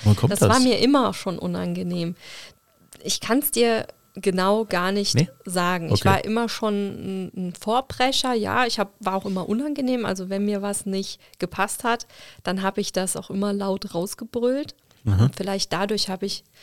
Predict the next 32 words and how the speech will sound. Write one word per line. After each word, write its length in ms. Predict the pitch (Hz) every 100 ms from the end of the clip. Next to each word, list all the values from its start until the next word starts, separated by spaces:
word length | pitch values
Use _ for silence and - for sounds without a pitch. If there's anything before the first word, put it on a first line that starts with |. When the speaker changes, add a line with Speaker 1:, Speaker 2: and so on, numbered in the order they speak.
| - - -
Speaker 2:
immer 460 | - 202 - 202 - - _ _ _ -
sehr 220 | 185 185
viel 280 | - 214 -
auch 120 | 185
einen 200 | 190 180
auf 120 | 175
den 120 | 165
Deckel 280 | 196 190 196
gekriegt. 540 | 151 - - - - - _ - -
Speaker 1:
Kenn 180 | - 101
ich. 180 | 90 - - -
<laughs> 140 | 170 -
Speaker 2:
Ne? 360 | 147 214 240 190
Und, 320 | 196 202 - - - -
und 400 | - 185 180 - -
das 180 | 185 -
kratzt 360 | - 185 -
dann 160 | 185 180
halt 400 | 175 156 170 - -
natürlich 680 | 185 175 - 175 185 - -
an, 400 | 180 180 170 165 -
an 180 | 180
manchen 400 | 175 175 170 170
Ecken 320 | - - 180 170
und 140 | 175
Kanten, 540 | - 175 175 - 165
ne? 320 | 175 175 202 180
Und 280 | 170 175 - - - - -
wenn 200 | 185 190
dann 180 | 196 190
vor 200 | - 190
allem 520 | 175 185 196 196 185